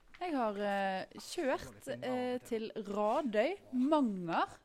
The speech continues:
eh, som er cirka en time utenfor, eh, Bergen. Og her, eh, skal jeg besøke A V D tjenestehund, for her har de sine treningslokaler.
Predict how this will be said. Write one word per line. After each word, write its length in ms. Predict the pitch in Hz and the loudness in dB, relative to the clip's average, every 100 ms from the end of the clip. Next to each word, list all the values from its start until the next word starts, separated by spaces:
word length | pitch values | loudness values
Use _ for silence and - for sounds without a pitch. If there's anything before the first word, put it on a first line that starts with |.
| - - - - | -20 -20 -20 -10
eh, 440 | 240 233 240 233 226 | -6 -2 -2 -4 -6
som 220 | - 233 | -6 0
er 160 | 269 | 0
cirka 340 | 214 240 - 202 | 2 -2 -2 -2
en 140 | 202 - | -2 -4
time 600 | - - 220 277 285 170 180 - | -8 -4 0 2 2 0 -2 -8
utenfor, 720 | - 208 - 220 208 202 180 165 175 | -10 -8 -6 -8 -4 0 0 -2 -4
eh, 400 | 170 - - 180 | -4 -2 -2 -4
Bergen. 600 | 180 247 233 196 165 311 - - - - | -2 0 0 0 -2 -2 -6 -18 -16 -8
Og 120 | 254 | -2
her, 180 | 381 294 220 | 0 0 0
eh, 160 | 208 | -2
skal 200 | 208 220 | -2 -2
jeg 100 | 247 | -2
besøke 600 | 220 - 233 233 202 180 | -2 -2 -4 -2 -4 -2
A 100 | - | -2
V 160 | 185 196 | -4 -4
D 360 | 185 254 208 175 - | -2 2 2 0 -6
tjenestehund, 840 | - - 180 185 202 196 170 147 | -12 -6 -4 -4 -6 -6 -4 -6
for 100 | - | -6
her 160 | 196 233 | 0 0
har 300 | - 196 170 | 0 -2 -2
de 180 | 156 156 | -4 -8
sine 800 | - 165 156 165 151 143 131 156 | -8 -10 -6 -4 -2 -2 -4 -8
treningslokaler. 1120 | - 175 165 165 160 - 151 - 156 156 101 | -8 -6 -4 -6 -8 -10 -12 -8 -6 -4 -4